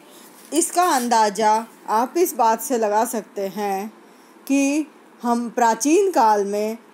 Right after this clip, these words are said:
हमारे ऋषि मुनियों के द्वारा ये बताया गया था कि हमारा शरीर पांच तत्वों से मिलकर बना है,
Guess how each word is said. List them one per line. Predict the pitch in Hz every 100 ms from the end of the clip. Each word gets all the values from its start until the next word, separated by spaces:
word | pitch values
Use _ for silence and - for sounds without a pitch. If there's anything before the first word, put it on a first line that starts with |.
| -
हमारे | 233 240 269 403 370
ऋषि | 277 285 403 427
मुनियों | 294 233 233 220
के | 208
द्वारा | 190 202 196 208 208 214 - - - 214
ये | 311 294 233 185
बताया | 208 208 262 302 277
गया | 226 208 190
था | 208 214 214 220 - - -
कि | 254
हमारा | 247 240 262 311 320
शरीर | 330 240 208 202 202 208 - - - -
पांच | 269 302 339 339
तत्वों | 254 240 - 220 214
से | 240 240
मिलकर | 226 202 190 226 226
बना | 202 190 185 185
है, | 180 226 202 165